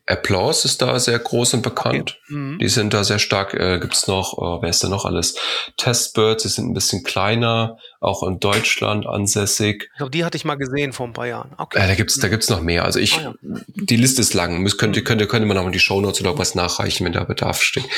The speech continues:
Speaker 1: Genau, also, äh, das ist definitiv ein valider Weg, Crowdtesting. Äh, es hat aber ein Aber. Ja, das ist nichts, was man so, „Ja, wir machen mal Crowdtesting nebenbei“, ne?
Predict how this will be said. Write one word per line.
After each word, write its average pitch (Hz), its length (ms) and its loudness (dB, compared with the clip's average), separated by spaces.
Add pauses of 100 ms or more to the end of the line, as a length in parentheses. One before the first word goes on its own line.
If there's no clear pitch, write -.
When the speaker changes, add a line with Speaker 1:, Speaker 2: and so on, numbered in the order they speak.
(240)
Speaker 1:
Genau, 104 200 2
also, 101 240 2 (220)
äh, 110 140 2
das 135 260 2
ist 185 100 0
definitiv 160 440 0
ein 135 80 2
valider 117 380 4
Weg, 127 380 0
Crowdtesting. 92 720 0 (240)
Äh, 95 120 0 (180)
es - 160 2
hat 156 100 2
aber 131 140 2
ein 92 100 -2
Aber. 117 720 -2 (180)
Ja, 95 280 -2 (320)
das 95 140 2
ist 107 160 4
nichts, 123 300 2
was 107 180 0
man 104 140 2
so, 101 360 0
„Ja, 87 180 0
wir 98 80 4
machen 95 260 0
mal 90 160 0
Crowdtesting - 640 -4
nebenbei“, 85 480 -4
ne? 120 240 2